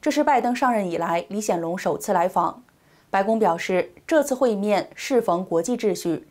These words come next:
正受到前所未有挑战的关键时刻，两位领导人将讨论针对美国与中国在印太地区扮演的角色。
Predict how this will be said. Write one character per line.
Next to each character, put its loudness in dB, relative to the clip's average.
正 0
受 -2
到 2
前 -4
所 0
未 2
有 2
挑 -2
战 -2
的 -4
关 -2
键 -2
时 -8
刻， -4
两 2
位 4
领 0
导 4
人 0
将 -2
讨 0
论 2
针 2
对 4
美 0
国 2
与 -6
中 0
国 0
在 0
印 4
太 0
地 -4
区 -2
扮 0
演 -4
的 -10
角 -6
色。 -2